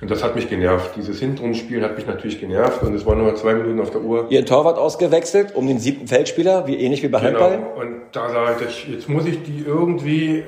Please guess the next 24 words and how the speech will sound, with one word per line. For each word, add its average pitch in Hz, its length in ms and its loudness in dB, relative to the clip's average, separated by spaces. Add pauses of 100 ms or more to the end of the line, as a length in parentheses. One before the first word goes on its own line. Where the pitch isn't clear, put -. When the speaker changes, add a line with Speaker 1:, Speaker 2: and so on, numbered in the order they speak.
Speaker 1:
so 143 260 -4
anlaufen, 147 580 2
dass 131 300 -2
die 131 340 -4
irgendwie 151 300 -2
mal 139 120 2
einen 135 80 2
Fehler 156 280 4
machen. 113 380 -2
Irgendein 156 240 0
Fehlpass 147 560 -2
muss 123 140 -2 (100)
passieren, 123 500 -2
ansonsten 117 400 -2
schaffen - 260 -6
wir 160 60 0
es - 60 -4
eh 139 100 -4
nicht. 160 240 -4 (800)
Und 117 140 -4
dann 120 160 2
kam 147 200 2
der 160 140 4
Fehlpass 156 520 2